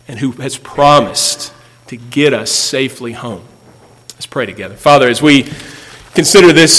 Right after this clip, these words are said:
story of your servant Anna, how we thank you for the life that she lived, for that faithful, uh, testimony that, that she has given to us, and we have all been blessed to, to know so many here in our church,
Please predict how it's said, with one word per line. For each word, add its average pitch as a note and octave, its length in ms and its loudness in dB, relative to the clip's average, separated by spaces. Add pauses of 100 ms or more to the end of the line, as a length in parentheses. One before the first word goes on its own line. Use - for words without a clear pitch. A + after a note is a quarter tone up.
(240)
story F3 440 6
of C#3 120 4
your C#3 100 2
servant D3+ 420 2
Anna, B2+ 240 0
how C#3 140 0
we C#3 140 0
thank D#3 340 0
you D#3 60 -6
for - 100 -12
the C3 80 -6
life C#3+ 380 2
that C#3 100 -6
she D3+ 160 -6
lived, D3 500 2
for C3+ 80 -4
that C3 220 -4
faithful, D3+ 720 2
uh, F2+ 340 -12 (100)
testimony D#3 720 2
that, C#3 180 0
that B2+ 140 -2
she E3 340 -2
has B2+ 240 0
given C#3 360 0
to D3 260 2
us, C#3 160 0
and C3 100 -2
we D#3 120 4
have C3+ 100 4
all C#3+ 240 6
been C3+ 180 0
blessed C3+ 500 2
to, D3 100 -4
to D3 120 -6
know C#3+ 220 2
so C#3+ 200 -4
many C3+ 300 -2
here C#3 220 -2
in C3 80 -4
our A#2 100 -2
church, D3 580 -4